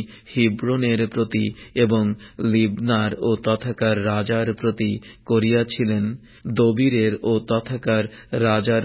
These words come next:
প্রতিও তদ্রূপ করিলেন। এইরূপে যিহোশু সমস্ত দেশ, পর্বতময় প্রদেশ, দক্ষিণ অঞ্চল, নিম্নভূমি ও পর্বত পার্শ্ব এবং সেই সকল অঞ্চলের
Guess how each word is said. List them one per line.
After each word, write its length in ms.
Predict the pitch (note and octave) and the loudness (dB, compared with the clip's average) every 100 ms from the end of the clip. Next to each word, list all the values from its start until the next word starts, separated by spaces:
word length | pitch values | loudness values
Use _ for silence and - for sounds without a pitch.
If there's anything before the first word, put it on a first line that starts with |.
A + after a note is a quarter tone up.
| G#2+ | -2
প্রতিও 420 | A#2 A2+ A#2 G#2 G2+ G2+ - | -4 -2 0 0 -2 -8 -12
তদ্রূপ 540 | - A2 G#2+ G2+ G#2+ G2+ - | -2 -2 0 -2 -2 -2 -2
করিলেন। 460 | A#2 G#2+ F#2+ F2+ D2+ - - - - C3 | 0 0 -2 -6 -8 -12 -16 -18 0 6
এইরূপে 420 | D3+ E3 - A2 G2+ G2+ | 6 4 2 2 2 0
যিহোশু 460 | B2 C3 D3+ - A2 G#2 - - - | -2 -2 -4 -2 0 -2 -6 -20 -6
সমস্ত 440 | B2+ A#2+ C#3 - - A#2+ G2+ A#2+ | -2 0 -2 -4 -2 0 2 2
দেশ, 200 | G#2+ A2+ - - _ - | 2 0 -6 -14 _ 0
পর্বতময় 720 | A2+ A2+ A#2 C3+ C#3 C3 B2+ B2 | 2 2 0 -4 -2 0 0 0
প্রদেশ, 340 | A2 G#2 A2 - - - - - A2+ | 0 0 0 -4 -8 -18 -16 -2 0
দক্ষিণ 420 | A2+ - - B2+ - A2 | 0 -2 -4 -2 0 -2
অঞ্চল, 400 | A2+ - A2+ A2 A#2 - - A#2 | -2 0 0 0 -4 -12 -4 2
নিম্নভূমি 800 | A2+ A2 A#2+ C3 A2+ B2 G#2+ G#2 C3+ - - - | 4 4 2 0 0 0 2 0 -2 -14 -10 0
ও 20 | A2+ A2 - | 2 2 0
পর্বত 460 | A#2+ A2+ A#2 A#2 B2 - | 2 2 2 -2 -4 -4
পার্শ্ব 440 | B2 A#2 C3 - A2+ A2 A2+ - - A#2+ | -2 0 -2 -2 0 0 -2 -14 -2 0
এবং 160 | A2+ A2 A2+ | 2 0 0
সেই 220 | A#2+ A2+ A#2 | 0 0 0
সকল 280 | B2+ B2 A#2 A2+ - A2 | -4 -2 -2 -2 -2 -2
অঞ্চলের 500 | A2+ - A2+ A2 | -2 -2 -2 0